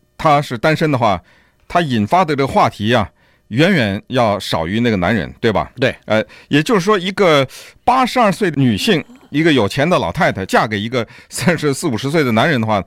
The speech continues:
Speaker 1: 这个情况远远少于这个八十二岁的男人娶一个三四十、四五十，甚至是二十多岁的一个女性。既然是这两点不一样的话，那我们就要来聊聊这个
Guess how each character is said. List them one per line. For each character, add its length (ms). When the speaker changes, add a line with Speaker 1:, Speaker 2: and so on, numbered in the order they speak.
Speaker 1:
这 160
个 80
情 220
况 180
远 260
远 180
少 300
于 140
这 100
个 80
八 240
十 100
二 140
岁 180
的 120
男 200
人 180
娶 220
一 60
个 80
三 180
四 240
十、 220
四 120
五 80
十， 140
甚 260
至 220
是 180
二 120
十 140
多 140
岁 180
的 100
一 140
个 220
女 180
性。 180
既 160
然 200
是 180
这 180
两 200
点 260
不 140
一 140
样 180
的 80
话， 200
那 240
我 100
们 80
就 100
要 200
来 260
聊 300
聊 260
这 160
个 260